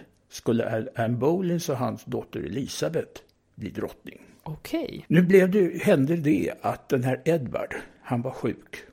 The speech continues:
Speaker 1: och han dog tidigt.
Speaker 2: Mhm.
Speaker 1: Han dog som barn.
Speaker 2: Mm.
Speaker 1: Och då blev alltså Maria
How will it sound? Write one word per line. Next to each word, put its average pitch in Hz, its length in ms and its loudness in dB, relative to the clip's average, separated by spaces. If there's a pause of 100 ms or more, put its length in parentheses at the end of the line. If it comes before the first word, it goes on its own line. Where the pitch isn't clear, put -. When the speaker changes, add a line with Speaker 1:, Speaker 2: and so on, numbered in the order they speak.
Speaker 1:
och - 80 -4
han 113 140 -2
dog 101 300 -2
tidigt. - 500 -8 (160)
Speaker 2:
Mhm. 170 680 -4
Speaker 1:
Han 117 120 0
dog 123 220 0
som 98 200 -6
barn. 92 300 -4 (220)
Speaker 2:
Mm. 165 380 -2
Speaker 1:
Och 139 200 4
då 190 140 6
blev 143 300 0
alltså 107 300 -2
Maria 123 600 -2